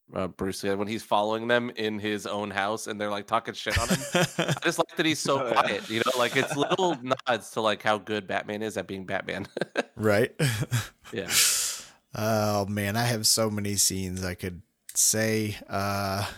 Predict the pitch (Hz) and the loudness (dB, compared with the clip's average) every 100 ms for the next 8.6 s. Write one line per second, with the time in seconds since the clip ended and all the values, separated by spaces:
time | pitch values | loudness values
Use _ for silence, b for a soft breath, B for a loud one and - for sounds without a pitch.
0 | B _ _ _ - 117 120 131 135 139 | B _ _ _ -6 -4 0 0 0 2
1 | 131 131 113 101 127 123 135 123 110 123 | 2 0 0 0 0 0 0 0 2 2
2 | 101 123 123 131 123 127 127 131 127 127 | 2 0 0 0 0 0 0 0 0 0
3 | 127 - B B B B B - 101 98 | 0 -4 B B B B B 0 2 2
4 | 98 110 107 104 104 113 120 113 - - | 2 2 0 0 0 2 0 0 2 4
5 | - - _ _ _ 113 104 95 90 110 | 2 -2 _ _ _ -2 0 0 0 0
6 | 101 - - 120 113 - 139 - 123 110 | 2 2 0 -2 2 2 4 4 4 0
7 | - - _ - 101 117 135 127 120 - | -2 -14 _ -6 -2 0 0 0 0 0
8 | 117 107 107 - - - | 2 2 2 2 2 2